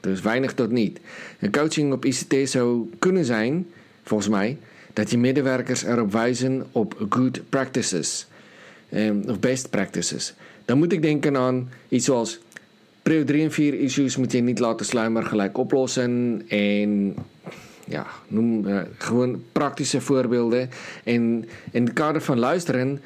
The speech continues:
stel ik mezelf voor dat je open staan voor verbeteringen. Dus continu verbetering is sowieso een essensie van Scrum. En mits jy als bedryf net was begonnen met Scrum, het,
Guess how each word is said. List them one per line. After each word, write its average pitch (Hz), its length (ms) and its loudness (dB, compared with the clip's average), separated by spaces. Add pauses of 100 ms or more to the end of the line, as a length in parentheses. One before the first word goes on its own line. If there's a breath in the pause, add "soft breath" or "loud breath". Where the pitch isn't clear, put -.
(100)
stel 131 220 0
ik 127 100 -2
mezelf 131 380 0
voor 117 340 2
dat 110 180 0
je 117 160 0
open 160 360 2
staan 123 340 0
voor 117 320 0
verbeteringen. 101 720 0 (460 loud breath)
Dus - 160 -4
continu 139 400 2
verbetering 127 800 0
is 123 280 0 (160 loud breath)
sowieso 131 480 2
een 131 140 0
essensie 139 520 0
van 110 140 0
Scrum. 156 460 0 (440 loud breath)
En 117 300 0 (180 loud breath)
mits 170 240 2
jy 175 240 2 (440)
als 135 180 0
bedryf 127 540 0
net 113 340 2
was 170 200 0
begonnen 127 360 2
met 113 160 0
Scrum, 127 440 0 (360 loud breath)
het, 110 180 0